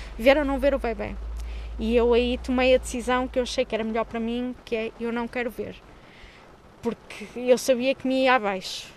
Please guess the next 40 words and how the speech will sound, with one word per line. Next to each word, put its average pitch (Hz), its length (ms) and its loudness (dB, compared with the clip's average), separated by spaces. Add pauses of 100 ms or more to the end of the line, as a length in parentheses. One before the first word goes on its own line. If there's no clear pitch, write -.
(120)
eu 208 120 -8
sabia 226 420 0
que 247 100 -10
não 254 160 0
ia 247 140 2
aguentar. 220 600 0 (460)
E, 220 60 -4
portanto, 226 520 0
eu 254 180 0
fui 233 440 4
com 247 100 6
a - 20 8
minha 247 240 0
frieza 247 480 2
toda 262 280 2
que - 160 -12
pude 277 300 0
e 277 160 0
eu 226 100 -2
não 240 300 -6
quero 262 220 0
ver. 254 280 -2 (360)
Ah, 196 500 -4
e 233 120 -2
depois, 233 400 4
no 240 180 -2
momento 247 560 -2
da, 214 260 0
da 220 100 -4
expulsão, 339 600 0
eu 381 80 -2
tinha 226 460 0
as 220 120 -4
médicas 220 440 -2
à 226 100 -2
minha 226 200 -4
beira 285 520 0
e, 240 580 -6
e 233 60 -10
depois - 340 -6